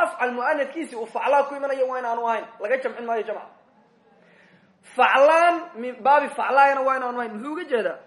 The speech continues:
Mudakarkii faclaan buu ku imanayaa. Mu'annaskiina faclaa buu ku imanayaa. Ninka haraadsan maxaa la idhahdaa? Catshaan. Gabadhi maxay noqonaysaa?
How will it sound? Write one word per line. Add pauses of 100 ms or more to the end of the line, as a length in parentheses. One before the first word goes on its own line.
(280)
Mudakarkii
faclaan
buu
ku
imanayaa. (300)
Mu'annaskiina
faclaa
buu
ku
imanayaa. (260)
Ninka
haraadsan
maxaa
la
idhahdaa? (680)
Catshaan. (760)
Gabadhi
maxay
noqonaysaa?